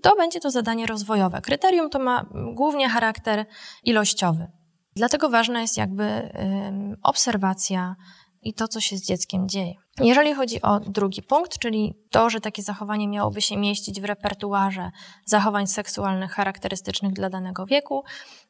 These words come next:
mamy tutaj, e, odrobinę trudności z, mm,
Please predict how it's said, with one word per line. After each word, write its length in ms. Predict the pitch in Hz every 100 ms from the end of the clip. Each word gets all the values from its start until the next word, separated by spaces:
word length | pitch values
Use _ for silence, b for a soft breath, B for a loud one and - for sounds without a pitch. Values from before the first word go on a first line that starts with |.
| -
mamy 320 | 226 262 294 277
tutaj, 320 | - 240 226
e, 360 | - 220 214 -
odrobinę 520 | 214 226 226 247 226
trudności 680 | 233 220 220 220 - 202 202
z, 140 | 208
mm, 1200 | 208 202 202 202 - 202 196 202 196 196 208 208